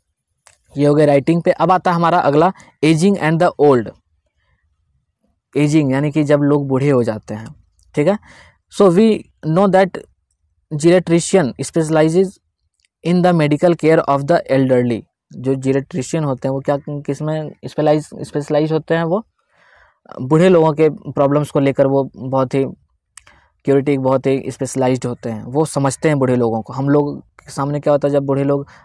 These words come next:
आते हैं और वो अपनी समस्याओं को रखते हैं तो हम बहुत ज़्यादा इरिटेट हो जाते हैं सुनकर, झूठ मूठ का ये पगला था, लेकिन वो समझते हैं, वो जो होते हैं geriatrician जो होते हैं।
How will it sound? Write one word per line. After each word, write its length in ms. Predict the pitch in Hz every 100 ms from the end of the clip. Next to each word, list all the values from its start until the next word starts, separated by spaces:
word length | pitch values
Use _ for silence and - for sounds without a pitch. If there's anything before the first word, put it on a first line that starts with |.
| 127
आते 220 | 127 143
हैं 80 | 139
और 60 |
वो 60 | 139
अपनी 180 | 135 135
समस्याओं 360 | 139 135 143
को 60 | 147
रखते 220 | 139 -
हैं 100 | 139
तो 80 | 139
हम 80 | 135
बहुत 260 | 139 143 -
ज़्यादा 320 | 110 139 143
इरिटेट 380 | 131 135 127 147
हो 60 | 139
जाते 200 | 127 123
हैं 40 |
सुनकर, 340 | 120 120 120 117 - _ - _
झूठ 140 | 143 135
मूठ 140 | 131
का 80 | 127
ये 80 | 123
पगला 300 | 120 117 113
था, 120 | 113
लेकिन 260 | 120 147 175 - - -
वो 220 | 131 151 - -
समझते 340 | 131 123 -
हैं, 80 | 127
वो 180 | 120 127
जो 120 | 123
होते 240 | 117 -
हैं 220 | 113 107 - _ _
geriatrician 600 | 127 123 123 120 - 127
जो 80 | 120
होते 240 | 110 -
हैं। 140 | 110